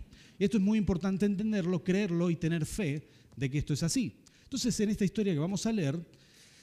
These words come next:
estos seiscientos hombres estaban atrincherados, pero hubo uno con mucha fe, que, y ese es Jonathan,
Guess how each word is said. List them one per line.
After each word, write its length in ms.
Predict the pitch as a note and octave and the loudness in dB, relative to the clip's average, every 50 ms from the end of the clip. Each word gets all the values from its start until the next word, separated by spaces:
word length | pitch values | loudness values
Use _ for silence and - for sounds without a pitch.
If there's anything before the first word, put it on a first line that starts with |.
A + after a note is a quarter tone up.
| - - - _ _ _ _ _ _ _ _ _ _ _ | -20 -20 -20 _ _ _ _ _ _ _ _ _ _ _
estos 280 | - A3 G#3 A#3 A#3+ D3 | 2 2 4 4 4 2
seiscientos 480 | G3+ A3 D#3+ A#3+ A#3+ G3+ B3 F#3+ - B3+ | 2 2 2 2 2 2 0 0 2 2
hombres 420 | A#3+ A3 G3+ F#3 F3+ D#3 - - | 2 2 4 2 2 0 0 -2
estaban 720 | - F#3 - - - C4+ B3+ B3 A3 G#3+ G#3+ G3+ F#3 G3+ - - _ _ _ _ _ _ _ _ _ _ _ _ - - - - - - - - _ _ _ _ _ - | -2 -2 -2 -2 0 0 0 2 2 2 0 -2 -4 -8 -14 -20 _ _ _ _ _ _ _ _ _ _ _ _ -18 -14 -14 -14 -14 -16 -20 -20 _ _ _ _ _ -6
atrincherados, 720 | C#3+ D#3+ - - F3+ G#3+ G3 - A3 A3+ A#3 A3 G3+ E3 | -4 -2 0 2 2 2 4 2 2 2 2 2 2 4
pero 180 | - A#3+ B3 C4+ | 6 6 6 6
hubo 180 | C4+ C4+ C4 B3 | 6 6 6 6
uno 440 | B3+ B3+ A#3 F3 C#3 C3+ C#3+ D3 C#3 - - - - | 6 6 6 4 2 0 -2 -4 -8 -10 -14 -14 -6
con 220 | - F3+ G3+ G3 G3+ | 0 2 4 4 4
mucha 260 | A#3+ B3+ - G#3 E3 | 4 2 2 2 0
fe, 400 | - - G3 D3+ A2 G#2 B2 C3+ - - - _ _ _ _ _ _ _ _ _ _ | 2 2 0 -2 -2 -2 -6 -10 -14 -18 -20 _ _ _ _ _ _ _ _ _ _
que, 260 | - G#3 G#3 A3+ - E3+ | 0 0 0 0 0 -2
y 120 | D#3+ G3 | 0 2
ese 160 | F#3 E3 - A3+ | 2 2 2 0
es 120 | F#3 - | -2 -2
Jonathan, 640 | - D#3+ B3 A#3 E3+ A#2+ - A2+ G2+ F#2+ F2+ F2 | -2 -4 -2 -2 -2 -2 -4 -4 -8 -8 -10 -14